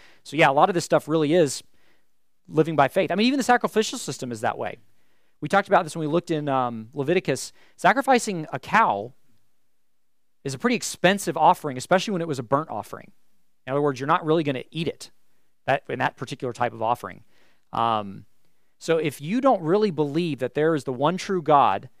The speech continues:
and you are guilty of sin and you deserve death, and the only way to draw near to his happy, blessing presence is through sacrifice, like he said,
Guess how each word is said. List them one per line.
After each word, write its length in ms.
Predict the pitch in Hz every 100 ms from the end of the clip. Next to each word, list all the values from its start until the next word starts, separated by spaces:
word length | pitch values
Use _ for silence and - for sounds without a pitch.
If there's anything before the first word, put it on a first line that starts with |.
| - _ -
and 160 | 127
you 120 | 135 180
are 80 | 135
guilty 380 | 135 185 208
of 80 | 175
sin 320 | - 160 139
and 100 | 139 139
you 60 |
deserve 400 | 139 127 147 127
death, 300 | 120 147 120
and 100 | 139
the 80 | 131
only 180 | 147 190
way 140 | 185
to 80 | 170
draw 220 | 135 143
near 200 | 139 147
to 80 | 143
his 200 | 131 123
happy, 300 | - 151 165
blessing 360 | 139 135 143 127
presence 360 | - 139 127 113
is 80 |
through 120 | - 127
sacrifice, 580 | - 139 139 - 113 127
like 120 | 123
he 60 | 107
said, 420 | - 139 107